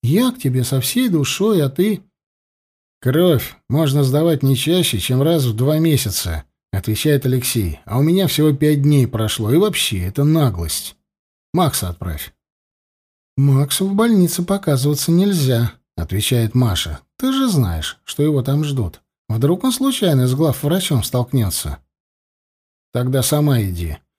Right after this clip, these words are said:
«Мне тоже нельзя», — терпеливо объясняет Маша.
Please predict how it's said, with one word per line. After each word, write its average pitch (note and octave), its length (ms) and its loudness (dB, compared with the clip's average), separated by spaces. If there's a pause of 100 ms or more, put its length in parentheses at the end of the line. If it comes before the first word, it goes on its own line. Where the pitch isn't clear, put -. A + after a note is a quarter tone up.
(260)
«Мне D3+ 300 2
тоже E3 500 0
нельзя», — F3 800 2 (300)
терпеливо B2+ 580 0
объясняет A#2+ 560 0
Маша. G2 480 -2